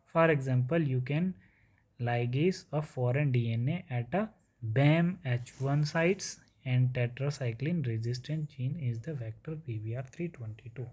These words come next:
तो इसको अभी हम लोग आगे देखेंगे, यहाँ से लेके ये जो एग्जांपल है तो इसको अभी हम लोग आगे समझेंगे।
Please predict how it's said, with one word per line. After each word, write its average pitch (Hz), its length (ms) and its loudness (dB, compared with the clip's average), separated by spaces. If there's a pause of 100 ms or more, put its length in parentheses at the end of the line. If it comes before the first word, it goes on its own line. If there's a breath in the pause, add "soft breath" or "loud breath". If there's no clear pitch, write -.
(760 loud breath)
तो 123 60 -6
इसको 123 220 -6
अभी 127 260 -2
हम 139 180 4
लोग 127 180 4
आगे 110 240 -4
देखेंगे, 170 500 2 (180)
यहाँ 131 220 0
से 131 160 -4
लेके 107 300 -6
ये - 600 -12
जो 120 120 0
एग्जांपल 117 500 0
है 165 80 4
तो 151 120 -2
इसको 139 220 -6
अभी 127 200 0
हम 123 200 4
लोग 113 140 -4
आगे 113 280 -4 (440)
समझेंगे। 107 520 -4